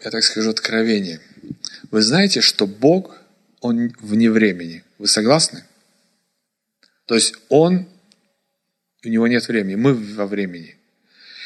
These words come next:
И вы знаете, что то обещание, которое Бог говорил своему народу через Моисея, ты знаешь, что это обещание, оно сейчас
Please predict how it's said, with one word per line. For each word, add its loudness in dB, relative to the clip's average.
И -4
вы 2
знаете, 2
что -2
то 4
обещание, 2
которое 0
Бог 0
говорил 2
своему 0
народу 2
через 0
Моисея, 0
ты -2
знаешь, 2
что 0
это 0
обещание, 2
оно -4
сейчас 2